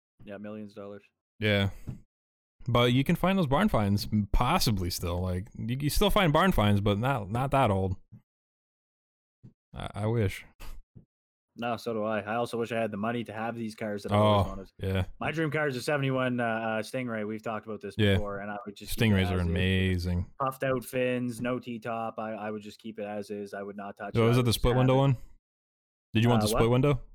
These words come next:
Speaker 1: No.
Speaker 2: Do you want the split window?
Speaker 1: No, sir.
Speaker 2: Oh, I love the split window.
Speaker 1: Yeah, I mean, uh, my, uh, my, uh, one of my dad's ex-coworkers' husband had one,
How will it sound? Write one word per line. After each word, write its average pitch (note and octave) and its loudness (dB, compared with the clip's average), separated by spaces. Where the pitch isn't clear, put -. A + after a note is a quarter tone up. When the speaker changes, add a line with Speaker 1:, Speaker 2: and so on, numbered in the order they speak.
Speaker 1:
No. A#2 -6
Speaker 2:
Do G#2+ 4
you A#2 6
want A#2+ 4
the C#3+ 4
split E3+ 0
window? F#3 2
Speaker 1:
No, A2+ -4
sir. G2 -8
Speaker 2:
Oh, G2+ 4
I G#2+ 6
love G#2+ 4
the G2+ 2
split G2 0
window. F#2+ 2
Speaker 1:
Yeah, E3+ -2
I C3+ 0
mean, C#3+ 0
uh, C3+ -2
my, C3+ -2
uh, A#2 -4
my, B2 -4
uh, A2+ -4
one B2+ -6
of D#3 -6
my C3+ -4
dad's C3 -4
ex-coworkers' B2 -8
husband A#2 -10
had G#2+ -12
one, F#2+ -18